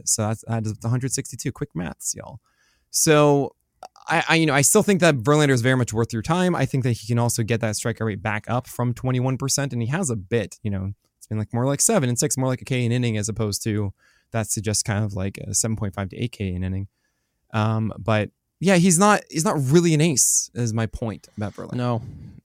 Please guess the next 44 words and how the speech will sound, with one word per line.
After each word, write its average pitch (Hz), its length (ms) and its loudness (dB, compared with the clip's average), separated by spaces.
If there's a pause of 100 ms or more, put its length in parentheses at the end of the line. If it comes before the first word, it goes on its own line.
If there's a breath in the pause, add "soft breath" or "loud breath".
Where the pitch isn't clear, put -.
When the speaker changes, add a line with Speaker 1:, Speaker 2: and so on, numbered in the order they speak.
(920)
Speaker 2:
No, 123 220 2 (100)
and 123 100 0
that's 127 180 2
kinda 117 220 2
why 113 220 4
I'm 110 320 -2
curious 117 380 -4
about 107 340 -6
what, 110 340 -4 (180)
where 123 260 2
he 123 160 2
ends 120 240 4
up 117 220 4 (200)
tomorrow 107 440 4 (100)
Speaker 1:
Yeah. 113 200 -2
Speaker 2:
and, 101 180 -4
uh, 101 200 -2
what 110 200 -6
the 110 80 -4
return 107 340 -6
is 95 140 -12
for 107 100 -10
that. 107 160 -6
All 131 60 -4
right, 135 100 -2
let's 147 140 -4
move 202 120 -4
on 185 140 -4
to 165 280 -4
tier 160 280 2
five 135 360 4
here, 127 180 2
twenty-six 143 460 -4
through 120 160 -6
thirty-six. - 1120 -6
Uh, 123 140 6
we 117 80 4
got 117 100 4
Julio 127 340 4
Urias, 120 600 2
uh, 120 220 -4
followed 127 220 -4
by 113 120 -4
Zach 123 300 0